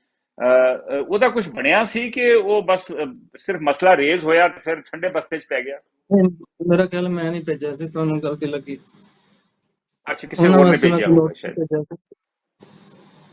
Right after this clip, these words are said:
Speaker 2: ਮੈਨੂੰ
Speaker 1: ਓਕੇ।
Speaker 2: ਪਹਿਲੀ ਵਾਰੀ ਖਿਆਲ ਆਇਆ ਕਿ ਮੈਨੂੰ ਉਠਾਉਣਾ ਚਾਹੀਦਾ ਮੁੱਦਾ, ਕਿਉਂਕਿ ਕੋਈ ਵੀ ਨਹੀਂ ਉਠਾਉਂਦਾ ਔਰ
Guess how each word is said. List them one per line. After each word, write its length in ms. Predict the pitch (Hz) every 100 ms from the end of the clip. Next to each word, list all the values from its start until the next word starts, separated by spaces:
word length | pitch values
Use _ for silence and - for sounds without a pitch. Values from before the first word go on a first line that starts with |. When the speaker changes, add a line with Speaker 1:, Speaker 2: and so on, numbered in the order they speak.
| _ 175
Speaker 2:
ਮੈਨੂੰ 140 | 180
Speaker 1:
ਓਕੇ। 120 | 185 175
Speaker 2:
ਪਹਿਲੀ 200 | 190 196
ਵਾਰੀ 240 | 190 190
ਖਿਆਲ 340 | - 170 170 170
ਆਇਆ 100 | 170
ਕਿ 240 | 180 180
ਮੈਨੂੰ 240 | 180 180 175
ਉਠਾਉਣਾ 340 | 165 160 165
ਚਾਹੀਦਾ 240 | 170 170
ਮੁੱਦਾ, 300 | 170 160 165
ਕਿਉਂਕਿ 220 | 165 170 160
ਕੋਈ 180 | 160
ਵੀ 60 | 175
ਨਹੀਂ 120 | 175
ਉਠਾਉਂਦਾ 440 | 160 156 147 165 180 - -
ਔਰ 260 | 160 165